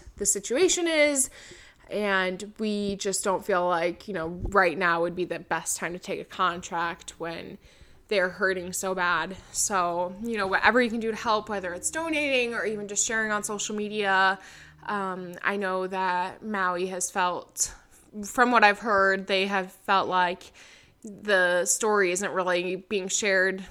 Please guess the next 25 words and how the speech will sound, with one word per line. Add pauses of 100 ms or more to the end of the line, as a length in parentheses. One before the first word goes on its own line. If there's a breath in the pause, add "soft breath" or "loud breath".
(480 loud breath)
to
everyone
and
that,
you
know,
they're
helping
each
other.
Natives
are
helping
natives, (100)
and (380 loud breath)
there's
not
much
outreach
from (440 loud breath)
the
rest
of
the
world.